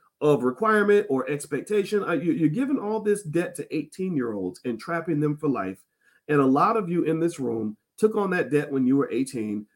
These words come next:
and now you regret it. And if you could go back and talk to your eighteen-year-old self, you would say, "Don't do it. I know you can get a lot of new clothes with the extra money you're gonna get. I know that you're feeling good because you're going to college and fulfilling grandma's dream or whatever, but there are less expensive ways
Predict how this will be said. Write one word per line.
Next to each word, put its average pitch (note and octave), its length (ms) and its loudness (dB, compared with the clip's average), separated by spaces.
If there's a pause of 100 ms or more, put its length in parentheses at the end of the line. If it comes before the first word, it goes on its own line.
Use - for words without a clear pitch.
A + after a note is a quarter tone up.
and C#3 160 2
now C#3 160 4
you D3 160 4
regret B2 380 2
it. - 160 -10
And C3 160 4
if B2+ 100 -2
you F#3 100 -2
could G3+ 140 -4
go G3 120 2
back D#3+ 220 0
and C3 120 -2
talk D#3 240 -6
to F#3 60 -2
your E3+ 220 2
eighteen-year-old E3 680 0
self, G2+ 380 -6 (360)
you C#3+ 140 6
would D3 140 4
say, B2+ 180 0
"Don't A#2+ 420 -2
do G#2+ 220 2
it. F#2 60 -4
I G#2+ 100 -4
know A#2 180 4
you D#3 140 2
can E3 140 0
get D3+ 140 2
a D3 60 4
lot C3+ 200 2
of B2 60 0
new C#3+ 140 4
clothes C#3 500 4
with B2 140 -4
the - 100 -8
extra C3+ 280 -6
money C#3 240 2
you're B2+ 100 6
gonna B2 160 2
get. A#2+ 300 -2 (200)
I A2+ 120 -4
know C3 240 6
that D#3 160 -2
you're C#3+ 100 -2
feeling E3 320 0
good C#3+ 240 6
because C3 220 -4
you're A2 80 -10
going C3+ 200 0
to D3+ 60 0
college C3+ 400 -2
and A#2+ 100 -6
fulfilling C#3 360 0
grandma's C3+ 500 0
dream B2+ 280 2
or B2 60 2
whatever, A#2 420 2 (220)
but C#3+ 160 4
there C#3 240 6
are C#3 300 2
less D3 300 4
expensive E3 500 -2
ways A#2 440 4